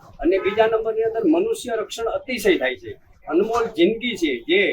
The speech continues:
માણસની રોડ વચ્ચે વેરાઈ જાય છે. તો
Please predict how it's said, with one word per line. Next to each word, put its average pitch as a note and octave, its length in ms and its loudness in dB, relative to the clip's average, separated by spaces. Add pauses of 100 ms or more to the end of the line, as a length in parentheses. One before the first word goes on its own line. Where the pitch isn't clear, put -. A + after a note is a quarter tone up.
(200)
માણસની F#3+ 480 0
રોડ F3 240 -2
વચ્ચે F#3+ 320 -4
વેરાઈ F#3 320 2
જાય E3 200 2
છે. A2 180 -10 (560)
તો F#3+ 120 0